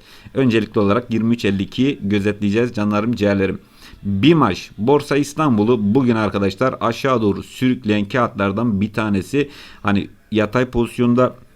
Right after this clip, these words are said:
üst köşeden alt köşeye indik ya, o alt köşeye inmemizin sebebi işte bu kağıt arkadaşlar.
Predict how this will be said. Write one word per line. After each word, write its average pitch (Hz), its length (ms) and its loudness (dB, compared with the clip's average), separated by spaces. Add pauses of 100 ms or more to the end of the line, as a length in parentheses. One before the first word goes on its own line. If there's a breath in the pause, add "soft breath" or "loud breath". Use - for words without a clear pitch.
(240)
üst 131 240 0
köşeden 113 360 -2
alt 120 280 -4
köşeye 120 300 0
indik 147 340 -2
ya, - 160 -2 (280 loud breath)
o 107 120 -2
alt 143 260 -2
köşeye 120 380 0
inmemizin 120 600 0
sebebi 107 460 0
işte 120 480 -2
bu 120 100 -6
kağıt 101 260 0
arkadaşlar. 95 600 -2